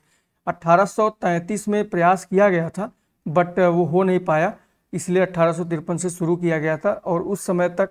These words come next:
जो है पहले ये जो एग्जाम था ये देने के लिए आपको लंदन जाना पड़ता था। लेकिन उन्नीस सौ बाईस से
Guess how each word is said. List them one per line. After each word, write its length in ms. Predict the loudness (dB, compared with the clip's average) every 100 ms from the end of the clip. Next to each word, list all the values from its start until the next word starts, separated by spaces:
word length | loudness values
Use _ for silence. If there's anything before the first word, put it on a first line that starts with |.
| -4
जो 180 | -4 -2
है 80 | 0
पहले 440 | -2 2 2 2 0 -10 _
ये 120 | 0 4
जो 80 |
एग्जाम 420 | 4 4 0 0 -2
था 200 | 0 2
ये 120 | 2
देने 280 | 0 -4 -2
के 100 | 0
लिए 80 |
आपको 260 | 0 0 0
लंदन 340 | -2 -2 -2
जाना 200 | -2 -4
पड़ता 280 | -6 -8 -10
था। 40 | -14 _ _ _ _ -8
लेकिन 200 | -2 0
उन्नीस 380 | 2 2 0 0
सौ 100 | -4
बाईस 400 | 2 2 2 -2
से 340 | -2 -2 -4